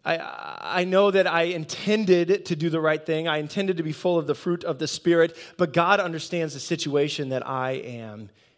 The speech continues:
in. So we can either justify our behavior, since trying harder doesn't work, or, and this is what many of us do, we can just lower the standard of behavior.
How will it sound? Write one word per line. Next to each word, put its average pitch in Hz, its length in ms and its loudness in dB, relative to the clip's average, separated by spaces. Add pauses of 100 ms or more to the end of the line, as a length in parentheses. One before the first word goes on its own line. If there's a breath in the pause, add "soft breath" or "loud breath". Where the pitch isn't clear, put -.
(160)
in. 165 280 0
So 185 140 2
we 190 100 2
can 208 120 0
either 240 160 4
justify 196 640 4
our 156 120 4
behavior, 143 520 -2 (180 loud breath)
since 185 260 0
trying 196 340 2
harder 170 320 2
doesn't 143 300 0
work, 131 340 -2 (220 loud breath)
or, 190 400 8
and 175 200 -2
this 220 160 0
is 202 80 -4
what 165 200 2
many 220 180 0
of 180 140 6
us 139 140 -2
do, 160 340 2 (160 loud breath)
we 202 160 2
can 285 160 0
just 170 180 2
lower 180 380 6
the 185 80 -2
standard 214 420 2
of 139 140 0
behavior. 104 500 -6